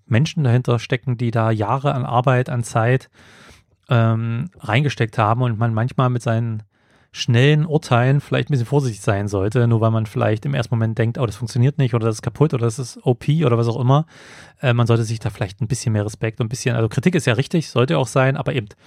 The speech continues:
wenn, dann sollte die auch wirklich fundiert sein und man sollte sich da ausreichend Gedanken drüber gemacht haben. Also ich fand das sehr, sehr spannend, die Leute, einfach mal einen Teil der Leute dahinter zu sehen.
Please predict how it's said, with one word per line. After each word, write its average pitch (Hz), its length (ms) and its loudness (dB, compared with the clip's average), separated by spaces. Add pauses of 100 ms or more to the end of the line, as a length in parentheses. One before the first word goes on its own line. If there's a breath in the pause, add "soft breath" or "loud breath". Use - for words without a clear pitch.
(400 loud breath)
wenn, 135 360 4
dann 123 240 2
sollte 113 260 0
die 117 140 -2
auch 117 120 -8
wirklich - 220 -4
fundiert 110 380 -2
sein 104 180 -2
und 104 80 -4
man 101 80 -4
sollte 104 180 -4
sich 98 140 -14
da 113 140 -6
ausreichend 107 400 -4
Gedanken 107 300 -4
drüber 104 260 -6
gemacht 98 340 -12
haben. 113 180 -4
Also 113 160 0
ich 131 60 0
fand 220 140 2
das 202 80 -2
sehr, 156 300 0
sehr 139 160 0
spannend, 156 440 2
die 139 60 -2
Leute, 135 320 0
einfach 123 200 -6
mal 120 200 0
einen 113 80 -2
Teil 123 160 -2
der 131 100 0
Leute 117 200 0
dahinter 113 260 0
zu 117 140 -8
sehen. 110 380 -2